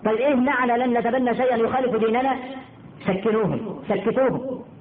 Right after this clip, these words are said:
فاحنا لما الانسان يخدع مرة واثنين وثلاثة واربعة، حتى لو كان هذا الكذاب صادقا يوما ما، فانا لي الحق، كل الحق في ان امتلك هذا الصدق.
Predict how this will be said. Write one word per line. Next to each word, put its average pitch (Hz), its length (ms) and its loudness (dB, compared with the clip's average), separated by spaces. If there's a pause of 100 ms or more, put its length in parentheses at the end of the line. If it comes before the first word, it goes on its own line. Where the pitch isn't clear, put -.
(500)
فاحنا 156 240 2
لما 208 260 2
الانسان 175 280 0
يخدع 214 380 0
مرة 208 340 2
واثنين 208 280 2
وثلاثة 208 360 0
واربعة، 196 380 0
حتى 277 560 0
لو 254 100 2
كان 294 260 0
هذا 277 260 2
الكذاب 220 580 0
صادقا 294 380 2
يوما 277 360 2
ما، 285 220 2 (580)
فانا 220 220 2
لي 262 220 2
الحق، 294 380 -2 (120)
كل 320 300 2
الحق 233 360 -2 (500)
في 214 180 2
ان 190 100 0
امتلك 185 380 0
هذا 175 200 2
الصدق. - 360 -8